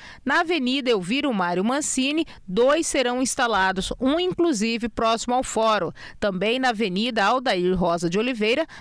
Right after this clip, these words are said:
nas proximidades do campo de futebol, na Avenida Capitão Olinto Mancini, próximo à Clínica da Mulher, na Rua Egídio Tomé,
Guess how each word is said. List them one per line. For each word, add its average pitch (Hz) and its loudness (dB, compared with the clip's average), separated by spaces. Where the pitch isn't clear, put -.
nas 208 -4
proximidades 226 -2
do 175 -2
campo 233 -2
de - -6
futebol, 190 0
na 262 2
Avenida 254 0
Capitão 240 -2
Olinto 269 0
Mancini, 220 -2
próximo 240 0
à 190 0
Clínica 302 -2
da 175 -2
Mulher, 175 0
na 220 0
Rua 269 2
Egídio 277 0
Tomé, 233 2